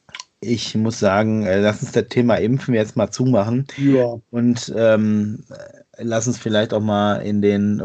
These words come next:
Speaker 1: wohlverdienten Feierabend gehen.
Speaker 2: Würde ich auch sagen. Wir wollen, wir wollen ja nicht anfangen, unsere Zuhörer zu langweilen.
Speaker 1: Nee, genau,
Speaker 2: Mit unseren
Speaker 1: genau.
Speaker 2: Befindlichkeiten.
Speaker 1: Genau, so. Und, ähm, da würde ich sagen, ich würd mich, würd noch den formellen Teil machen. Also sprich, äh,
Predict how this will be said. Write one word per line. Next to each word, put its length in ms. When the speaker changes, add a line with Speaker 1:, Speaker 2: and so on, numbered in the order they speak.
Speaker 1:
wohlverdienten 640
Feierabend 640
gehen. 320
Speaker 2:
Würde 340
ich 80
auch 140
sagen. 380
Wir 80
wollen, 320
wir 220
wollen 160
ja 60
nicht 160
anfangen, 320
unsere 200
Zuhörer 560
zu 160
langweilen. 800
Speaker 1:
Nee, 380
genau, 300
Speaker 2:
Mit 80
unseren 160
Speaker 1:
genau. 200
Speaker 2:
Befindlichkeiten. 760
Speaker 1:
Genau, 540
so. 280
Und, 400
ähm, 540
da 360
würde 140
ich 80
sagen, 460
ich 500
würd 120
mich, 300
würd 140
noch 100
den 140
formellen 440
Teil 240
machen. 300
Also 200
sprich, 480
äh, 420